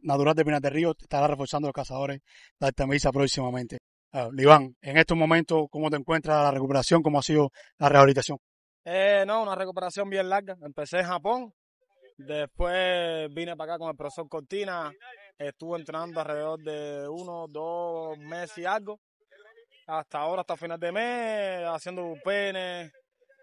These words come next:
Speaker 2: eh, trabajando mucho en la preparación para mi brazo lanzar. Y nada, ya estoy bien, ya recuperado cien por ciento, se puede decir.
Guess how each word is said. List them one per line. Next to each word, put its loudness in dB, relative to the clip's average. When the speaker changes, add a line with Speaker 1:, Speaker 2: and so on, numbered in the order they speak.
Speaker 2:
eh, -10
trabajando -6
mucho -8
en -10
la -6
preparación -10
para -6
mi -12
brazo -10
lanzar. -4
Y -12
nada, -6
ya -4
estoy -10
bien, -8
ya -2
recuperado -6
cien -10
por -10
ciento, -12
se -14
puede -14
decir. -20